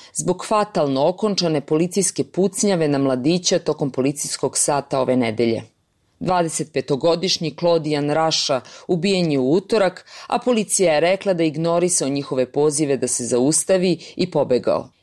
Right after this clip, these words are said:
Jedan policajac zadržan je zbog incidenta dok se ne sprovede istraga. Nakon smrti mladića, albanski ministar unutrašnjih poslova Sander Lešaj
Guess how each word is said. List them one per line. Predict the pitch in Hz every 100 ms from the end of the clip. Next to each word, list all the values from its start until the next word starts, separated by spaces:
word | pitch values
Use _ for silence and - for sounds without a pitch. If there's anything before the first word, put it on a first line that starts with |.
| -
Jedan | 170 196 175
policajac | 156 147 - 214 226 202
zadržan | 170 196 185 156 135 139
je | 147
zbog | 135 139 127
incidenta | 127 - 135 185 220 214 175 -
dok | 160 175
se | - 156
ne |
sprovede | 131 135 123 120 117
istraga. | 107 - 92 104 110 - _ -
Nakon | 143 120 127
smrti | - 139 127 123
mladića, | 120 120 156 185 - 180
albanski | 143 139 143 135 -
ministar | 139 175 175 - 139
unutrašnjih | 147 143 131 - 127 -
poslova | 170 180 156 131 117 - - -
Sander | - 170 143 127 117
Lešaj | 123 175 - 208 175